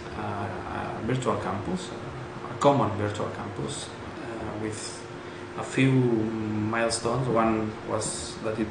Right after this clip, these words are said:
should be free and open source software. The other one was that it should be, mm, easily scalable. It should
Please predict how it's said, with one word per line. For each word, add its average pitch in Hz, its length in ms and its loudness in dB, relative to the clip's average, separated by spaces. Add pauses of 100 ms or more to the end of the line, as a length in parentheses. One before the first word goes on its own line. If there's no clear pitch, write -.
should 104 260 -4
be 107 260 2
free 117 320 2
and 107 120 2
open 107 260 0
source 107 280 -4
software. 104 420 0 (140)
The 107 100 2
other 107 160 2
one 107 220 0 (760)
was 113 280 0 (120)
that 113 100 -4 (260)
it 107 140 -2
should 104 420 0
be, 110 380 4 (440)
mm, 107 220 0 (320)
easily 127 300 4
scalable. 110 640 0
It 104 100 -4
should 110 180 -2